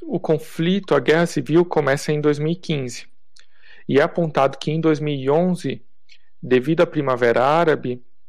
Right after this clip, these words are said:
já se aumenta a instabilidade do país com conflitos armados. E aí, então, aí seria o início da guerra,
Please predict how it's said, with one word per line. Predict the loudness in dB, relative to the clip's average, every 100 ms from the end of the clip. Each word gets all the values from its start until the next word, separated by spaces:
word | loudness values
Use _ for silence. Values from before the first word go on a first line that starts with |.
| -16 -16 -16 -16 -4
já | 2 4 6 4 2 -4 -16
se | -6 2
aumenta | 2 2 0 0 -2 -2
a |
instabilidade | -4 -6 -4 -4 -2 0 0 0
do | -4
país | -2 0 0 -2 -4 -8
com | -8 -6
conflitos | -4 -4 -4 -4 -2 -2
armados. | 0 0 -2 -4 -16 -16 -18 -18 -18 -16 -16 -16 -16 -16 -16 -16 -16 -18 -14 0
E | 4
aí, | 4
então, | 2 2 2 2 -2 -8 -16 -8
aí | -2 0
seria | 2 0 4 4 2 4
o | 4
início | 4 2 -2 -2 2 2 2 -8 -16 -8
da | 0 2
guerra, | 6 6 6 4 0